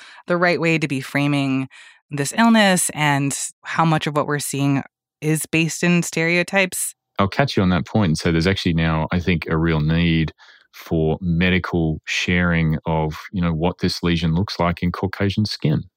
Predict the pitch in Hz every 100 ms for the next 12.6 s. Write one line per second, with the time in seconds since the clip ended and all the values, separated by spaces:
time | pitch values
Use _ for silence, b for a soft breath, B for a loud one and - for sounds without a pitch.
0 | _ _ _ 196 202 - 196 196 190 196
1 | 175 170 175 - - - 175 156 175 170
2 | 156 139 165 269 220 143 143 143 156 185
3 | - _ 170 151 151 - - 180 175 175
4 | - 175 165 151 - 147 147 151 B B
5 | - 156 160 156 156 147 147 139 - 139
6 | 131 - 147 - - 127 139 - _ _
7 | 92 87 80 76 - - 82 - _ _
8 | - 98 87 98 90 101 120 113 98 -
9 | 98 92 87 - 92 82 90 82 - 85
10 | 82 87 85 87 85 87 85 - - 85
11 | 85 - 85 80 - - 82 80 80 78
12 | 85 80 95 87 82